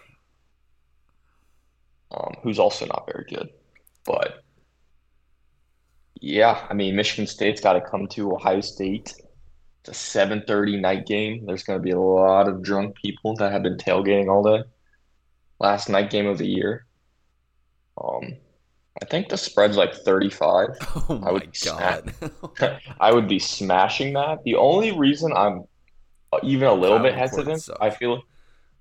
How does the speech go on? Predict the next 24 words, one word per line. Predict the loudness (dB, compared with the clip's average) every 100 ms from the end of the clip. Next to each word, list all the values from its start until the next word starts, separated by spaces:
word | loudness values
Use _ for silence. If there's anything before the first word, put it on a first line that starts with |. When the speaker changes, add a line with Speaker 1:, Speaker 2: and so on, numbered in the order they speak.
| -20 -20 -12
Speaker 1:
well, | -6 -4
yeah, | 0 0 0
it | 0
doesn't | -4 -4
even | -4 -4
matter, | 0 2 0 -6
guy. | -16 -18 -20 _ _ _ _ _ _ _ _ _ -20 -16
Because | -12 -6 0 2 2
Michigan | -4 -4 -4 -4
State's | -2 -4 -4
corners | -4 -2 -2 -6 -12 -2
are | 2 2
just | 0 -6 -4
so | 2 4
bad | 4 4 4 4 2
that | -4 -6 -6 0
our | 0
receivers | 0 -8 -10 -10 -10 -8
might | -8 -8
be | -8
wide | -4 -4 -4
open | -8 -14 -18 -18 _
all | -6 -6 -8
day. | -12